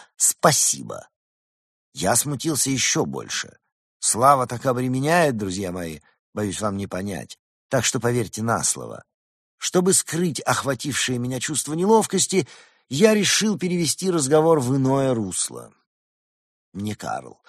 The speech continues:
расскажите что-нибудь о себе". И что вы думаете? В ответ на это предложение Никарл снова выдал нечто совершенно неуместное.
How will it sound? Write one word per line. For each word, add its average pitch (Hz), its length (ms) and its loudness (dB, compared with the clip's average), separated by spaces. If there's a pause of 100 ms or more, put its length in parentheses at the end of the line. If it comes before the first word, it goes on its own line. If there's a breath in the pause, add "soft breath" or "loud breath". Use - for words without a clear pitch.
(220 soft breath)
расскажите 160 560 -2
что-нибудь 131 720 0
о 113 100 -6
себе". 73 500 -6 (1160)
И 120 100 -4
что 185 280 4
вы 170 100 4
думаете? 90 580 -6 (320)
В 107 140 0
ответ 175 400 2
на 151 140 2
это 139 180 -2
предложение 98 760 -4
Никарл 180 460 6
снова 196 540 4
выдал 196 280 2
нечто 185 400 0
совершенно 180 600 2
неуместное. 139 800 -2